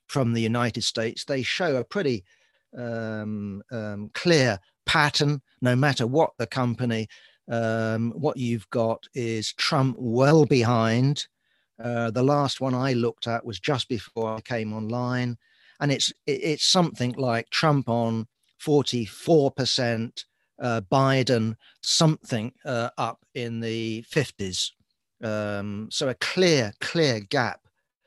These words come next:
Uh, now, it's certainly true that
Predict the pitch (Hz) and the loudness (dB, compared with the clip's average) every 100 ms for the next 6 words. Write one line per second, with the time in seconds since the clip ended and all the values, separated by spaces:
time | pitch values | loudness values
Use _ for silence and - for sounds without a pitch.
0 | _ _ _ 135 135 139 143 139 - - | _ _ _ -10 -6 0 2 0 0 4
1 | 185 - 123 - - 202 165 110 90 - | 4 4 0 0 4 6 6 6 -2 -10
2 | _ _ _ _ _ _ _ - - 131 | _ _ _ _ _ _ _ -20 -8 -2
3 | 131 | -2